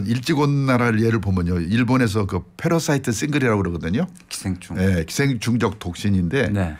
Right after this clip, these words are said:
Speaker 1: 예, 삼십, 몇 년 전 얘기인데 삼십오 세에서 사십사 세까지 십 년 인구가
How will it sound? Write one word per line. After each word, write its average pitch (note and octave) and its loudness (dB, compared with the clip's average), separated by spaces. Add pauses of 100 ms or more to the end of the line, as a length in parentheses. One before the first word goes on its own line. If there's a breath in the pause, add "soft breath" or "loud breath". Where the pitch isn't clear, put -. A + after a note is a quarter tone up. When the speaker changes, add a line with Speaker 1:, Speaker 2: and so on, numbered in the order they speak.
(360 loud breath)
Speaker 1:
예, F2 2
삼십, D3+ 0 (120)
몇 A#2 2
년 C#3 4
전 C3+ 2
얘기인데 A#2 2
삼십오 B2+ 0
세에서 A2 0
사십사 G#2 0
세까지 F#2+ 0
십 - -4
년 D3+ 2
인구가 A#2 2